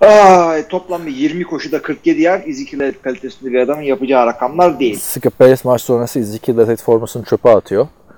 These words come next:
Speaker 2: Videosunu koyuyor tabii bunu. Ondan sonra da Ezekiel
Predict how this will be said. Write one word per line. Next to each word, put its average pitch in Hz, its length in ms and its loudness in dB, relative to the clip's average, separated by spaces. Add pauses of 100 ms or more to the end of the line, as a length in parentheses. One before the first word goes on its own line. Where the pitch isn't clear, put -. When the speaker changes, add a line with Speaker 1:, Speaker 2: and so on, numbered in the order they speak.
(420)
Speaker 2:
Videosunu 95 440 -6
koyuyor 85 220 -4
tabii 82 220 -8
bunu. 110 200 -12 (680)
Ondan 110 280 2
sonra 117 280 0
da 123 140 4 (540)
Ezekiel 113 400 -2